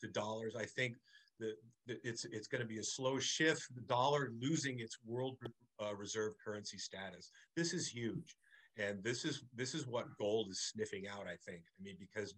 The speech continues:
basically gold always has its best moves when people lose their, lose their faith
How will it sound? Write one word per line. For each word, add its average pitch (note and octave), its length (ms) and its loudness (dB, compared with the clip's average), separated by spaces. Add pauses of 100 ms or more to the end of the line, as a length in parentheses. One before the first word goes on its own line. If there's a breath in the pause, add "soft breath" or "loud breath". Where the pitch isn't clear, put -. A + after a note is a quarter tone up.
basically D#3+ 640 0
gold C3+ 380 4
always B2+ 360 0
has A#2+ 140 -6
its G#2+ 240 -12
best A2 320 0
moves F#2+ 520 -6 (500 loud breath)
when A2 160 2 (100)
people D3+ 480 -2
lose C3 460 0
their, A2 180 2 (160)
lose C3 400 2
their G#2+ 160 2
faith A2+ 540 4